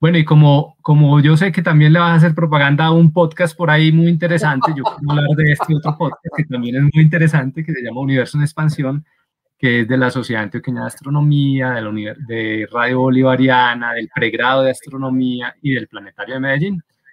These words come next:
Así que quienes quieran escuchar, eh, Universo en Expansión, métanse en es-, a Spotify, ahí lo van a encontrar,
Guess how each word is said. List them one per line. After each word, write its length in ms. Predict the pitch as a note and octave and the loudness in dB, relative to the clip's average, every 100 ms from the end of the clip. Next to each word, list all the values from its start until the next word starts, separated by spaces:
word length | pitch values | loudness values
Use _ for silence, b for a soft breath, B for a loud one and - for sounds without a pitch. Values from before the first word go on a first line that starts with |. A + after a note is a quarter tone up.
| b | b
Así 280 | - G#2+ A2+ | -14 -6 -6
que 340 | - C#3+ D3+ D3+ | 0 0 0 -4
quienes 420 | A#2+ A2 A2+ - | -6 -4 -4 -4
quieran 320 | - C#3+ D#3 | -2 2 4
escuchar, 640 | D#3 - C3 - C3 - _ _ _ _ - | 2 0 -4 0 0 0 _ _ _ _ -2
eh, 380 | D3 D#3 D3+ E3 | 2 4 4 4
Universo 360 | D#3 D3 - | 4 4 2
en 60 | D#3+ | 2
Expansión, 520 | D3+ B2+ A#2+ F#3 F#3 | 2 -2 -4 -2 0
métanse 460 | B2 - C3+ - C3 | 0 0 -4 -2 -2
en 140 | A#2+ | -2
es-, 180 | A2+ - | -6 -14
a 60 | C3+ | -20
Spotify, 680 | - E3+ F#3 F#3+ D#3+ C3+ | -8 -4 -4 -4 -2 -2
ahí 160 | C3 A#2 | -2 -4
lo 120 | A#2+ | -2
van 140 | C3 C#3+ | -2 0
a 20 | |
encontrar, 520 | D3+ D3+ D3+ C#3+ C#3 | 0 -2 -2 -2 -2